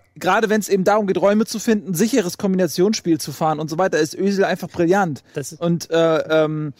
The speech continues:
Speaker 1: das können nicht viele so gut wie er. Und ich, äh, mir wird,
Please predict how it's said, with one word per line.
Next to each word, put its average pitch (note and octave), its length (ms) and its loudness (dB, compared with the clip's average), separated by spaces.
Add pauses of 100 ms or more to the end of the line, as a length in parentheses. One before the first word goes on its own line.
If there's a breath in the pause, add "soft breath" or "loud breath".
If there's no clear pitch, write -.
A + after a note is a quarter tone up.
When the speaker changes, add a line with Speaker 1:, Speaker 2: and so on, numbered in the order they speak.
(420 soft breath)
Speaker 1:
das E3+ 180 -2
können G#3 220 2
nicht G#3+ 180 2
viele G#3+ 240 2
so E3 80 -4
gut E3+ 240 -4
wie E3+ 100 2
er. F#3 320 2
Und D3+ 220 -8
ich, - 300 -12
äh, C3+ 280 -10
mir F3+ 280 0
wird, F#3+ 160 0